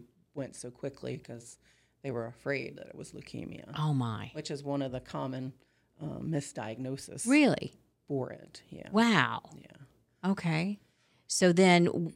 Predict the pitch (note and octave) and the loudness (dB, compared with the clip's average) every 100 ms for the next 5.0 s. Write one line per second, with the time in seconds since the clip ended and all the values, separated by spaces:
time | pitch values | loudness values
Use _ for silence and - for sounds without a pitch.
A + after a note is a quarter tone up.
0 | _ - A#3 F3+ - - F3 D#3+ F3+ G3 | _ -4 -4 -4 -2 6 8 8 6 6
1 | F#3+ D#3+ D#3 D3 - D3+ D3+ - - _ | 8 8 8 6 2 0 0 -4 -16 _
2 | D3 D#3+ D#3 D3 C#3+ - - - C3+ D3 | 0 6 8 8 6 4 -4 -10 0 6
3 | D#3 D#3 E3 E3 - D3+ D3+ D3+ D3+ D3 | 8 10 10 8 6 6 6 6 6 6
4 | D#3 D3 A#2 A#2+ C#3+ - _ E3 E3 | 6 6 6 4 0 -6 _ -14 -12